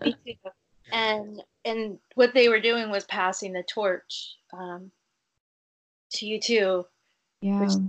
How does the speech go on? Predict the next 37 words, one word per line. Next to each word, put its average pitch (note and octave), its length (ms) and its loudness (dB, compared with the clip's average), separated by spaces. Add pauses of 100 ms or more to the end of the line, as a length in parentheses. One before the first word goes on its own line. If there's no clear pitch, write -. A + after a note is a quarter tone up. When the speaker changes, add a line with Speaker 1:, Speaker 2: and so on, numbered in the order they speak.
(300)
Speaker 1:
to A3 120 -8
me, G#3 600 -2
you A3+ 100 -6
know, F#3+ 460 -2
I A3 60 -4
mean, G3 260 -4 (560)
they A3+ 180 6
were A3+ 440 6 (300)
the A3 220 0
biggest A3 380 4
band G#3 300 4
in G3 100 2
the F#3 140 -4
world G3+ 400 6
for F#3 160 0
a F3+ 40 0
really G3 280 4
long F#3 240 0
time, G3 240 -6
the F3+ 80 -8
Police, - 540 -8
and F#3 120 -4
they F3+ 140 0
just - 240 -12
kind G3 240 4
of F#3 140 6
Speaker 2:
Mm. F#3+ 60 -8 (840)
Speaker 1:
like, F3+ 240 -2
"Our F#3+ 140 2
time's G3+ 380 -2
up, F#3+ 240 4 (200)
it's F#3+ 200 -6
yours F#3 400 0
now," F3+ 400 -4 (160)
um, F3+ 220 -6 (240)
which G#3 180 -8
it - 200 -4